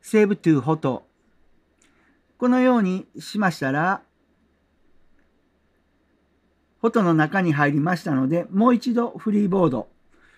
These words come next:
そして、この写真ですね。写真またはビデオから。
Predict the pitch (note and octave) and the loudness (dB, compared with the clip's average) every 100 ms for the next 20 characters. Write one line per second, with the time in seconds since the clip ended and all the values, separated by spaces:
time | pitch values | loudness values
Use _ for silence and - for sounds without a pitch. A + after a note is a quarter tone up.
0 | _ - G#3+ - A3+ A3+ - _ - G3 | _ -4 -2 0 0 0 -2 _ -4 2
1 | G3 G3 - - F#3+ G3+ F#3+ F3 F#3 F#3+ | 2 0 -4 0 0 0 -2 -2 -2 -2
2 | F3+ - _ _ _ - A3 G#3 A3 G3+ | -2 -6 _ _ _ -4 0 2 2 4
3 | G3+ G3 D3+ C#3+ E3 G3 D#3+ B2 B2 B2 | 2 4 2 4 2 2 2 0 -6 -8